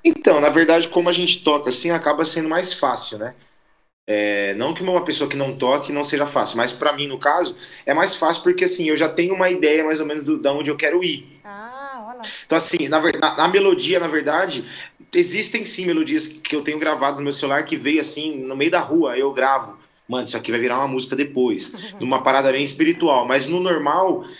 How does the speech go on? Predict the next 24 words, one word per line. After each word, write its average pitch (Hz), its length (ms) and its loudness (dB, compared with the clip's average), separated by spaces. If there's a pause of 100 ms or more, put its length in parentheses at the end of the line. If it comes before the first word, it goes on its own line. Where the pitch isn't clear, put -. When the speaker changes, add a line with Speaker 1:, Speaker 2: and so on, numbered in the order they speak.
(200)
Speaker 1:
a 131 100 2
melodia 170 440 2
pra 156 160 0
mim 156 120 -2
é 160 40 2
algo 156 200 2
bem 156 140 0
racional, 165 540 0
assim, 127 180 -4
eu 117 60 -6
falo, 127 200 0
"Ó, - 40 2
eu 90 60 -4 (120)
quero, 117 200 -2 (140)
eu 104 120 -6
vou 117 120 -10
fazer 120 400 -2 (400)
isso, 151 480 -4
isso, 151 280 -4
isso 143 260 -4
e 117 100 -6
isso, - 180 -8
então 104 140 -8
beleza." 107 440 -4